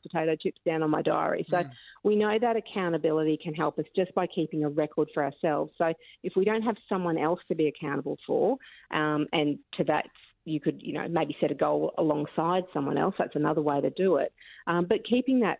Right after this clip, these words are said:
Speaker 1: record, it, it, it gives you some honest data to compare your behaviour to. So if my, again, if it's a health-related goal and I think, "Well, I wanna do more exercise this year,"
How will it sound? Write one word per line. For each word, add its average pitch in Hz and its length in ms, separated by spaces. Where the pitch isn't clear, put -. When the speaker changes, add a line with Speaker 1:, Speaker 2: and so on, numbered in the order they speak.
Speaker 1:
record, 165 580
it, 185 200
it, 196 200
it - 120
gives 220 180
you 269 160
some 196 200
honest 165 260
data 156 440
to 156 120
compare 151 720
your 151 220
behaviour 147 580
to. 147 260
So 156 180
if 175 260
my, 156 400
again, 147 320
if 147 160
it's 170 100
a 175 40
health-related 170 720
goal 156 280
and 147 80
I 151 120
think, - 220
"Well, 151 160
I 147 40
wanna 156 220
do 156 180
more 151 300
exercise 147 600
this 147 200
year," 165 380